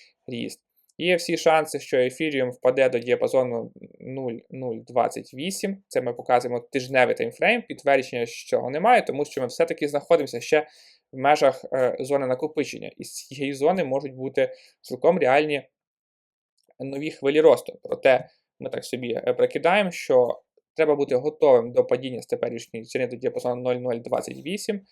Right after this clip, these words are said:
а з теперішніх цін це ще мінус десять відсотків. Враховуючи, що біткоін, е, має великі перспективи на продовження падіння, ефір, е, в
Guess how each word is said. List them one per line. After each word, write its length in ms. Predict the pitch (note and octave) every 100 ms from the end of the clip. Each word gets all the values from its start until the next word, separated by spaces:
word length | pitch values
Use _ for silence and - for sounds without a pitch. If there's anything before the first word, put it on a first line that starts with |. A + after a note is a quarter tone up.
| _ _ _
а 160 | - G#3
з 60 |
теперішніх 640 | - - C#3+ C#3+ - B2 -
цін 320 | - E3+ F3
це 160 | - B2+
ще 600 | B2 - - C#3+ D#3 D3+
мінус 600 | - C#3 C#3 D#3+ D#3 C#3 -
десять 440 | A#2+ B2 B2 A#2+
відсотків. 560 | A#2+ - G#2+ - - -
Враховуючи, 720 | C#3 - F3 D#3 C3 - -
що 240 | - C3
біткоін, 600 | A#2+ C3 - D3+ D3 A#2
е, 1000 | - _ _ _ _ _ _ _ - -
має 340 | - B2 B2 B2+
великі 260 | B2+ B2
перспективи 580 | - - - _ B2 B2+
на 120 | A#2
продовження 440 | A#2+ A2+ A#2+ A#2+ A#2+
падіння, 560 | A#2 C3 G3+ G#3 E3+ -
ефір, 500 | A#2+ - F#3 E3+ -
е, 120 | A#2+
в 100 | A#2